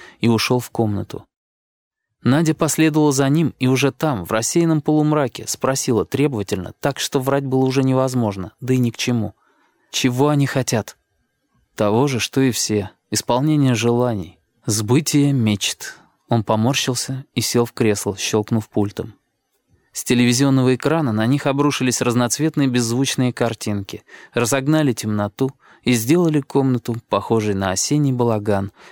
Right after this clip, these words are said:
яркий, бестолковый и, если вдуматься, страшный. За два года до этого. Они сидели в каюте. Надежда Александровна распахнула штору, и снаружи отчаянно лупило солнце,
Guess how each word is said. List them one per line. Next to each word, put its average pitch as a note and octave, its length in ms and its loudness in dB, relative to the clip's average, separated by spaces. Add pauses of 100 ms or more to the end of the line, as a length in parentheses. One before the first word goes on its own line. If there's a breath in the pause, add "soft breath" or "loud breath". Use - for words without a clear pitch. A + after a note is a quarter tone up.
яркий, A#2+ 640 -2
бестолковый A2+ 920 -2 (140)
и, A#2 60 0
если A2+ 360 0
вдуматься, A#2 680 -2 (240)
страшный. - 720 -4 (920)
За C3+ 240 2
два C#3+ 220 2
года E3 300 2
до D#3+ 120 2
этого. A#2 500 -2 (1600)
Они B2+ 260 4
сидели C3+ 400 2
в - 80 -2
каюте. A#2 640 -2 (340)
Надежда C3 440 2
Александровна C3+ 640 0
распахнула A#2 560 0
штору, C3+ 500 -2
и C3 60 -6
снаружи B2+ 460 0
отчаянно E3 540 0
лупило C#3+ 500 0
солнце, A2 600 -4